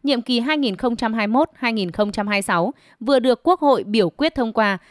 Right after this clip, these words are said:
với bốn trăm ba mươi tám trên bốn trăm ba mươi tám đại biểu tham gia biểu quyết tán thành,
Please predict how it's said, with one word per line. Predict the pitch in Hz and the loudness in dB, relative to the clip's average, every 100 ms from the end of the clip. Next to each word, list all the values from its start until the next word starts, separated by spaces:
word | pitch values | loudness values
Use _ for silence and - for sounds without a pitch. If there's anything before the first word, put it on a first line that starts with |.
| _ | _
với | 208 233 240 | 2 4 4
bốn | 226 233 | 2 2
trăm | 262 294 285 | 0 0 2
ba | 277 | 0
mươi | 277 | 0
tám | 269 202 196 294 - | -2 -2 -2 -6 -4
trên | 262 233 226 | 0 0 2
bốn | 190 226 | 0 0
trăm | 262 233 226 | 0 0 0
ba | 226 | 0
mươi | 214 | 0
tám | 202 185 254 | -2 -2 0
đại | 277 | 0
biểu | 208 202 165 | 2 0 0
tham | 220 214 | -4 -4
gia | 214 196 | -2 -2
biểu | 202 160 | 0 -2
quyết | - 285 - | 0 -2 0
tán | 185 233 | -4 -2
thành, | 247 | -2